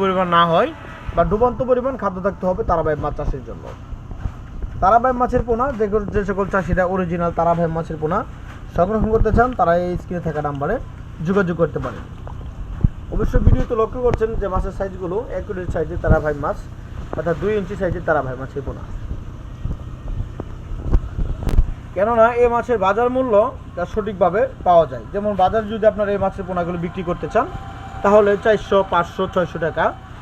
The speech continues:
পাইকারি দরে এই মাছগুলো আপনারা সেল করতে পারবেন। এই মাছগুলো কিন্তু সর্বোচ্চ চাষে যা পাঁচ থেকে ছয় মাস সময় প্রয়োজন হবে,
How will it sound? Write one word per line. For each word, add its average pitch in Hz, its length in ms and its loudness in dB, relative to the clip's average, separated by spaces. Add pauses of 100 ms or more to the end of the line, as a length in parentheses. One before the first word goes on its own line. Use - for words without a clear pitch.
(240)
পাইকারি 214 420 2
দরে 220 200 8
এই 208 100 2
মাছগুলো 185 360 -4
আপনারা 190 200 0 (100)
সেল 160 200 -6
করতে 151 180 -6
পারবেন। - 300 2 (920)
এই 208 120 0
মাছগুলো 233 380 2
কিন্তু 254 140 -6 (100)
সর্বোচ্চ 233 320 -2 (100)
চাষে 208 320 2
যা 196 60 2 (100)
পাঁচ 190 220 2
থেকে 190 240 -2
ছয় 170 160 2
মাস 170 160 -2
সময় 175 220 -4
প্রয়োজন 165 320 -4
হবে, 160 160 0